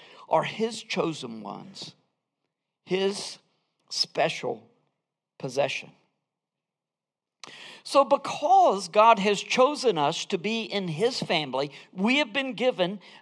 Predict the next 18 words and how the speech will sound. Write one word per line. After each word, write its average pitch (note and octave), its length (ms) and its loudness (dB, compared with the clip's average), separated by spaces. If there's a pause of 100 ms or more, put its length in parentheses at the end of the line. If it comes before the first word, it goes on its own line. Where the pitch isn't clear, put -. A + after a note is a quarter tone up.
a G3 80 2
new A#3+ 520 -2
identity. G#3 840 -2 (320)
We're F#3+ 180 2
no F#3+ 200 2
longer G3 340 2
Jews G#3 400 -4
or B3 80 -4
Gentiles, A3+ 800 0
employers, A3+ 760 0
employees, G#3+ 720 -8
wealthy, G#3+ 760 2 (240)
poor, G#3+ 480 4 (200)
religiously B3 920 2
inclined A3+ 580 -2
since A3 300 -6
birth, G3+ 560 -4 (360)
or, F#3+ 380 6